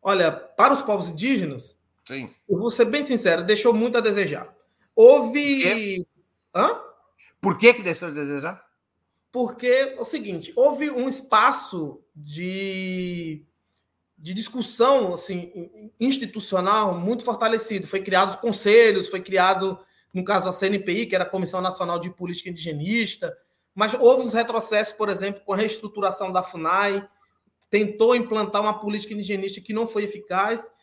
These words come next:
Speaker 1: e principalmente por não ter demarcado as terras indígenas. E aí isso, sem sombra de dúvida, é, os números não mentem, tanto no governo Lula quanto no governo Dilma.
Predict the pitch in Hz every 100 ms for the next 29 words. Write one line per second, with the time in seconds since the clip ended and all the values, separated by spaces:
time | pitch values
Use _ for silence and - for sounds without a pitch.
0 | _ - 302 302 277 294 285 254 214 226
1 | - 240 247 262 254 214 214 208 190 -
2 | 190 190 185 190 190 185 185 160 175 180
3 | 185 185 _ _ _ _ - 175 170 165
4 | 185 180 208 202 - 220 220 190 - 196
5 | 185 - 214 202 196 160 165 190 202 202
6 | 190 165 - - _ _ - 151 151 151
7 | 147 190 170 190 220 208 208 - - -
8 | 180 196 170 175 208 208 190 190 185 170
9 | 196 202 202 196 185 180 180 175 175 175
10 | 180 185 170 165 170 165 147 180 196 202